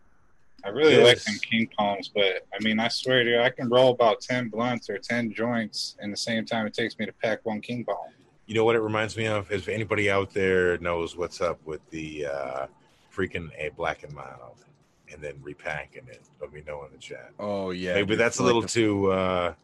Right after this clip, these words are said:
Speaker 3: Dude.
Speaker 2: yeah, man, that's, that, it's
Speaker 3: Yeah,
Speaker 2: old school
Speaker 3: that's
Speaker 2: game.
Speaker 3: my cousin taught me that one, and I
Speaker 2: Okay.
Speaker 3: forever, I would always do that.
Speaker 2: The old wooden tip boys, you know what I mean? Yeah, freak them out.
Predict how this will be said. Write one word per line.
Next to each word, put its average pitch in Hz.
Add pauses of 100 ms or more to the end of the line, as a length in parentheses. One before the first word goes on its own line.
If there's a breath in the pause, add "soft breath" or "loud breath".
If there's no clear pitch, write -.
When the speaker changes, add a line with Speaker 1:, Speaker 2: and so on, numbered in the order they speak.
(240 soft breath)
Speaker 3:
Dude. 85 (160)
Speaker 2:
yeah, 87
man, 78
that's, 82
that, 117 (160)
it's 85
Speaker 3:
Yeah, 87
Speaker 2:
old 82
school 80 (100)
Speaker 3:
that's 85
Speaker 2:
game. 80 (320)
Speaker 3:
my 101
cousin 101
taught 90
me 82
that 78
one, 76
and 82
I 80
Speaker 2:
Okay. -
Speaker 3:
forever, 82
I 87
would 85
always 80
do 71
that. 62
Speaker 2:
The 123
old 113
wooden 110
tip -
boys, 78
you 92
know 95
what 95
I 95
mean? 95
Yeah, 92
freak -
them 95
out. 85